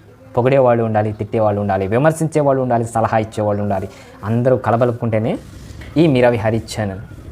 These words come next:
So మీ అందరి సపోర్ట్తో ఎలా ముందుకు వెళ్తున్నాను, ఖచ్చితంగా ఈ all India tours and travels ఛానల్ కూడా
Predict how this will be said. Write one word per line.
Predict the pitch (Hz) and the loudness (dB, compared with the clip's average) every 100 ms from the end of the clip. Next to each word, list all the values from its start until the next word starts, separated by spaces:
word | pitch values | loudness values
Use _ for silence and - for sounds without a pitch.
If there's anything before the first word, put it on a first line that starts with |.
| - - | -14 0
So | 170 156 - | 2 2 -4
మీ | 127 139 | -4 -2
అందరి | 120 165 165 | 0 0 0
సపోర్ట్తో | 143 156 156 165 | 0 0 0 0
ఎలా | 120 135 | 2 2
ముందుకు | 135 131 131 | 2 -2 0
వెళ్తున్నాను, | 123 120 113 110 | -2 -2 -4 -4
ఖచ్చితంగా | 117 120 147 147 143 - - - - - | -8 -6 -4 0 -2 -4 -16 -16 -14 -4
ఈ | 135 - | -2 2
all | 139 156 | 2 2
India | 156 160 - - - - | 4 4 2 -4 -12 -2
tours | 147 143 | -2 0
and | 131 - - - | -4 -4 -12 0
travels | 123 123 - - - - - - - - - | 0 0 -4 -12 -14 -14 -12 -10 -10 -8 -2
ఛానల్ | 123 139 | 0 0
కూడా | 123 131 123 | 2 2 2